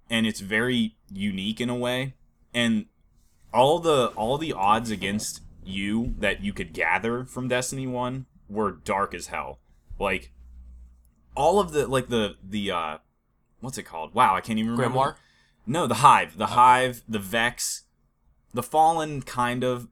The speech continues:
Speaker 1: and the Cabal weren't really fleshed out, but, like, they're really cool factions of enemies.
Speaker 2: Again, it's
Speaker 1: And
Speaker 2: a
Speaker 1: they
Speaker 2: great sci-fi world.
Speaker 1: Yeah.
Speaker 2: It's really cool.
Speaker 1: And, and the fact that they, it was so fucked up and very serious, like, usually I'm not into that whole, like, "Oh, this is too serious, like, everything is so serious."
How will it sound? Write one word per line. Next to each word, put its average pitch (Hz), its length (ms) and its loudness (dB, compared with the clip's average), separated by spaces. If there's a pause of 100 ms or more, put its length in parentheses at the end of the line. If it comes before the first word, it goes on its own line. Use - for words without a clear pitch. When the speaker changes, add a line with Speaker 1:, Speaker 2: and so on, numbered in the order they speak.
Speaker 1:
and 117 160 -2
the 113 40 -4
Cabal 113 420 0
weren't 104 200 -4
really 104 220 -4
fleshed 101 320 -6
out, 110 180 0
but, 113 120 -6
like, 117 180 -2
they're 151 160 2
really 123 500 0
cool 107 380 -6
factions 85 640 -6
of 82 140 -14
enemies. 78 520 -12
Speaker 2:
Again, 165 340 -4
it's - 80 -8
Speaker 1:
And 208 100 2
Speaker 2:
a - 40 4
Speaker 1:
they 113 300 2
Speaker 2:
great 117 300 -6
sci-fi 107 540 0
world. - 360 -6
Speaker 1:
Yeah. 113 240 6
Speaker 2:
It's 90 80 0
really 104 160 -8
cool. 202 320 -8
Speaker 1:
And, 139 320 0
and 127 180 -2
the 120 40 -2
fact 143 340 -2
that 143 160 -6
they, 131 120 2
it 117 220 -2
was 110 140 -4
so 110 320 0
fucked 110 460 -4
up 110 260 -2
and 92 160 -6
very 92 300 -2
serious, 101 640 -4
like, 98 240 -2
usually 165 420 2
I'm 123 140 4
not 117 340 2
into 107 260 0
that 90 220 -2
whole, 98 280 -4
like, 87 240 -4 (180)
"Oh, 92 240 -10
this 82 220 -8
is 87 120 -12
too 80 220 -14
serious, 78 560 -10
like, 85 160 -6
everything 82 400 -8
is 76 80 -8
so 78 160 -8
serious." 80 560 -10